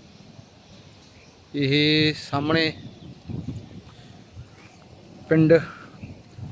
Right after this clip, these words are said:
ਬਧਰਾਵਾਂ ਦਾ, ਲੋਕੇਸ਼ਨ ਆ ਬਧਰਾਵਾਂ ਦੀ, ਦੇਖ ਸਕਦੇ ਹੋ ਤੁਸੀਂ।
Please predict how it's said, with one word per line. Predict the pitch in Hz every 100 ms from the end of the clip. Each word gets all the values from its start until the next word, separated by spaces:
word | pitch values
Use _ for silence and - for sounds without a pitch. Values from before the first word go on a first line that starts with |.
| - - - -
ਬਧਰਾਵਾਂ | 156 156 135 139
ਦਾ, | 143 131 - - - - - - - - - - - -
ਲੋਕੇਸ਼ਨ | 135 147 131 143
ਆ | 135
ਬਧਰਾਵਾਂ | - 151 151 139 131
ਦੀ, | 139 - - - - - - - - - - - - - - - - - - 139
ਦੇਖ | 139 -
ਸਕਦੇ | 139 127
ਹੋ | 127
ਤੁਸੀਂ। | 123